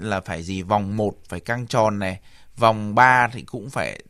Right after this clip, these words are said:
to này, vòng hai thì lại bé này. Đấy. Và thứ hai là cái âm thanh của cô ấy lúc,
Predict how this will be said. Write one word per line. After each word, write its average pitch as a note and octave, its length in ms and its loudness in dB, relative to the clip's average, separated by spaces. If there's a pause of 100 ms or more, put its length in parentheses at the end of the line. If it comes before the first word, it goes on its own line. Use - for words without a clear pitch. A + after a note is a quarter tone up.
(100)
to B2 260 2
này, F#2 220 -6
vòng G#2 360 -2
hai B2+ 300 -2
thì A2 140 -8
lại F2+ 160 -6
bé G#2 340 -2
này. C#3 160 -6 (360)
Đấy. G#2+ 360 -4 (300)
Và G#2 120 -2
thứ A2+ 120 -8
hai C3+ 340 -2
là G2 80 -6
cái - 240 -8
âm D3+ 300 -6
thanh C#3+ 300 -4
của F#2 160 -8
cô B2+ 220 -4
ấy B2+ 180 -4
lúc, F3+ 160 -8